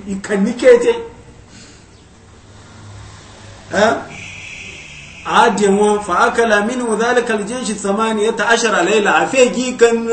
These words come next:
fo, fo shidi guba. Fo shidi guba. Thamaniyata ashara, thamani asharata layla. So,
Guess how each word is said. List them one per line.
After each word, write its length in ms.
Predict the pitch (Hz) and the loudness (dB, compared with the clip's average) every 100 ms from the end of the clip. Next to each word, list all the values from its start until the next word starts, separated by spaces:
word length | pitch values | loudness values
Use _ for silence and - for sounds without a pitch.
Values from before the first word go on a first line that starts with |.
| 226 226 - - - | 0 -2 -10 -20 -2
fo, 260 | 240 226 196 - - | 4 4 4 -6 0
fo 120 | 226 | 2
shidi 240 | 226 220 254 | 2 -2 -4
guba. 440 | 247 226 180 - - - - - - - - - - - - - - - - - - - - - - - - - - - | 0 4 4 0 -8 -18 -20 -20 -20 -20 -20 -20 -20 -20 -20 -20 -20 -20 -20 -14 -12 -10 -12 -20 -20 -20 -20 -20 -20 -6
Fo 140 | 214 | -2
shidi 280 | 208 214 190 | -2 -2 -4
guba. 340 | 226 196 190 - - - - | -4 -4 -4 -4 -8 -14 -8
Thamaniyata 920 | 180 196 208 208 190 196 202 180 175 | -4 -2 0 0 -2 -2 -2 -6 -4
ashara, 420 | 220 - 185 180 - - | -4 -4 -6 -6 -10 -12
thamani 480 | 180 196 220 226 220 | -6 -2 -2 -2 -4
asharata 480 | 180 - 214 190 180 | -6 -6 -8 -6 -4
layla. 540 | 208 247 226 170 - - - - - - _ _ _ _ _ _ _ _ 855 855 480 - _ _ _ _ _ _ _ _ _ 427 831 427 494 480 _ _ _ - - - | -2 -2 -2 -4 -4 -18 -20 -20 -20 -20 _ _ _ _ _ _ _ _ -20 -20 _ -20 _ _ _ _ _ _ _ _ _ -20 -20 -20 _ _ _ _ _ -20 -20 -14
So, 480 | - 175 165 156 | -8 -4 -4 -6